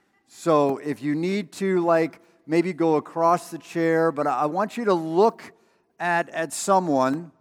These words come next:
all right? Some people are like, "Oh my gosh, I can't believe I have to look at somebody. I thought this was a safe time where I could," you guys haven't turned at all. You're just, you're, you don't, look, stop looking at me.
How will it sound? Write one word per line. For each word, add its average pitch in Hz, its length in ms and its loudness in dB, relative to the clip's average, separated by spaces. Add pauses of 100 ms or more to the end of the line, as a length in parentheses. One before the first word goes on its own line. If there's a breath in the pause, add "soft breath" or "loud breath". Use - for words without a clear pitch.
all 135 100 -6
right? 151 240 0
Some 185 200 -2
people 175 260 -2
are 165 80 6
like, 156 240 4
"Oh 151 140 -2
my 165 140 2
gosh, 151 340 2
I 147 80 -6
can't 156 260 -4
believe 156 240 -4
I 151 80 -2
have 143 220 -8
to 156 80 -8
look 147 240 -6
at 143 100 -8
somebody. 147 340 -4
I 135 60 0
thought 143 260 -4
this 147 180 -12
was 135 120 -14
a 143 60 -10
safe 147 340 -6
time 147 560 -4 (360 soft breath)
where 127 280 0
I 135 80 0
could," 127 240 -8 (220 soft breath)
you 147 100 -10
guys 196 180 4
haven't 190 300 -2
turned 180 260 -4
at 151 80 2
all. 131 220 2
You're 131 120 -6
just, 139 260 -14
you're, 135 180 -6 (100)
you 123 100 -20
don't, 143 400 -4
look, 147 180 -10
stop 175 320 2
looking 170 300 -2
at 104 100 -8
me. 95 140 -20